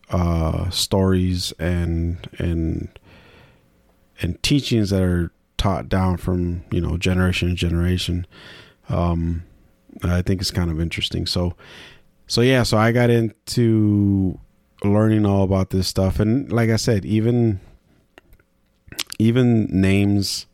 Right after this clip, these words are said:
like Uriel, Michael, uh, Michelangelo, stuff like that, like,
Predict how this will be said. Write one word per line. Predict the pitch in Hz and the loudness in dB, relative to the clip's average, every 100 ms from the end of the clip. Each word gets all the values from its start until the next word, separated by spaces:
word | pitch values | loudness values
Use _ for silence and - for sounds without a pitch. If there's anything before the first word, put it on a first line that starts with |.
| _ | _
like | - 92 90 87 - _ | -4 0 0 -2 -8 _
Uriel, | 90 95 95 95 95 92 90 90 - - - _ | 0 2 4 4 4 2 2 0 -4 -16 -20 _
Michael, | - 92 95 - 90 87 85 85 87 - - - _ _ _ | -2 0 0 -2 0 2 0 0 -4 -12 -20 -20 _ _ _
uh, | 82 80 76 71 - - - - - _ _ _ | -2 0 0 -2 -6 -8 -14 -18 -20 _ _ _
Michelangelo, | 92 95 95 95 95 87 90 90 | -4 -2 0 2 0 0 0 0
stuff | - 101 | -2 -2
like | 101 - | -2 -2
that, | 95 92 | -2 0
like, | 80 85 _ | -2 -4 _